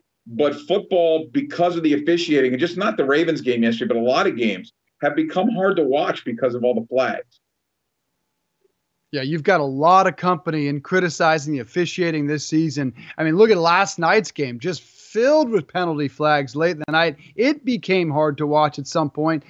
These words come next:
Speaker 2: despite the fact you're watching one of the most entertaining teams in football. Uh, Lamar Jackson, I was all in on in fantasy football after those first couple of weeks. Not so much in real football. I've remained skeptical about the way he throws the football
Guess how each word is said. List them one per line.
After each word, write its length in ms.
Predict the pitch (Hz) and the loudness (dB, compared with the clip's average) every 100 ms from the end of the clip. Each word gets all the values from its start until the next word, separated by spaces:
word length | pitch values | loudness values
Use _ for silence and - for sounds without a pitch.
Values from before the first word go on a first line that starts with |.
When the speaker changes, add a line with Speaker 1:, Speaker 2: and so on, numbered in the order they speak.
| - | -12
Speaker 2:
despite 360 | 156 135 190 185 | -8 0 2 2
the 60 | |
fact 300 | 180 202 196 | 2 2 2
you're 100 | 185 | 2
watching 380 | 190 196 - 196 | 2 2 0 -4
one 100 | 196 | -4
of 60 | 196 | -2
the 40 | |
most 200 | 202 185 | -2 -2
entertaining 440 | 202 190 202 214 180 | -4 -6 -6 -6 -4
teams 240 | 214 202 | -4 0
in 140 | 202 | 0
football. 580 | 175 240 233 175 147 123 - - - - | 2 2 4 2 2 0 -10 -20 -10 2
Uh, 160 | 208 | 4
Lamar 420 | 214 214 214 262 262 | 4 4 6 6 6
Jackson, 580 | 170 208 214 - 185 | 4 4 4 0 0
I 140 | 185 196 | 2 2
was 180 | 180 139 - | 0 -6 -6
all 480 | 185 208 226 220 196 | 0 4 6 4 2
in 160 | 208 196 | -4 -2
on 440 | 165 147 151 156 147 _ _ _ _ | -2 -2 -2 -4 -10 _ _ _ _
in 180 | 190 165 | -4 -4
fantasy 580 | - 180 190 180 160 143 | -4 0 2 2 0 -4
football 720 | - 143 120 - 98 110 117 _ - | -6 -6 -6 -6 -6 -6 -10 _ -4
after 240 | 165 160 | -2 -2
those 220 | 156 160 - | -2 -6 -4
first 260 | 175 156 | -6 -6
couple 300 | - 160 147 | -4 -4 -4
of 80 | 147 | -4
weeks. 320 | 151 120 - _ _ _ _ | -2 -4 -10 _ _ _ _
Not 260 | 175 233 262 | 0 0 2
so 200 | - 247 | 0 2
much 260 | 233 - | 2 0
in 140 | 190 151 | -6 -4
real 260 | 160 175 | -2 -2
football. 600 | 147 131 113 120 107 - - | -4 -10 -10 -8 -8 -8 -2
I've 160 | 190 | -2
remained 460 | 175 196 196 247 202 | 0 0 2 2 -2
skeptical 580 | - 214 208 185 185 190 | 0 0 0 -2 -2 0
about 260 | 175 170 | 2 0
the 80 | 160 | -2
way 300 | 156 180 208 | -2 0 0
he 280 | 180 196 196 | -2 -6 -6
throws 400 | - 175 185 160 | -4 -2 0 0
the 120 | 160 | -4
football 720 | - 185 185 - 147 135 135 | -2 0 0 0 2 2 0